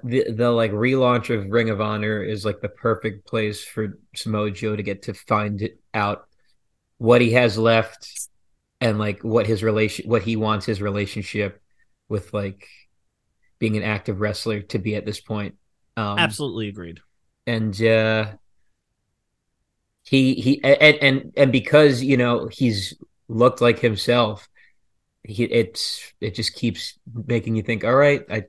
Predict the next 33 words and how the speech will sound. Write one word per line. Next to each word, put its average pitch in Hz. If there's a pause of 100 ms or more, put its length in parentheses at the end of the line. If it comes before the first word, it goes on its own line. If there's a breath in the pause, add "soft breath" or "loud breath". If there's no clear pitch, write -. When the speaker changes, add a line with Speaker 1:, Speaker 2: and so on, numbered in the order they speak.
(120)
Speaker 1:
I 107
think 120
we 131
can 110
keep 117 (640)
Speaker 2:
Mm-hmm. 143 (100)
Speaker 1:
ra-, 127
raise," 131
and, 139
and 139
the, 127
the 123
more 131
you 127
then 113 (160)
can 110
trust 113
that 117
you 113
can 101
feature 117
Joe, 107
'cause 123
that's 139
been 156
the, 127 (440 soft breath)
the 131
issue. 135
I 127
mean, 123
W 165
W 151
E, 147